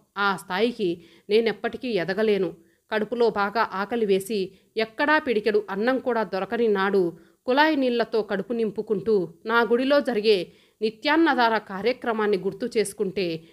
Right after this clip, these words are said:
నిండిపోదా ఖాళీ కడుపు? ఒక దృఢ నిశ్చయానికి వచ్చినట్టు గుడి దాటి ముందుకు, మున్ముందుకు నేనెంచుకున్న స్వేచ్ఛా జీవనం వైపుగా సాగిపోయాను.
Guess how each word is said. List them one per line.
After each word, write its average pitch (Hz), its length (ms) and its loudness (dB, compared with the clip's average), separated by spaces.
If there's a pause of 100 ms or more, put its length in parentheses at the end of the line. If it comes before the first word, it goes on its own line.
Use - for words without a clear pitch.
(160)
నిండిపోదా 202 640 0
ఖాళీ 202 520 -2
కడుపు? 214 560 -4 (460)
ఒక 226 160 -2
దృఢ 208 300 0
నిశ్చయానికి 277 720 0
వచ్చినట్టు 202 680 -2 (120)
గుడి 240 220 2
దాటి 202 540 -2 (260)
ముందుకు, 233 520 0 (200)
మున్ముందుకు 285 840 4 (140)
నేనెంచుకున్న 269 720 2
స్వేచ్ఛా 285 540 -4
జీవనం 247 460 -2
వైపుగా 208 380 -2
సాగిపోయాను. 175 840 -4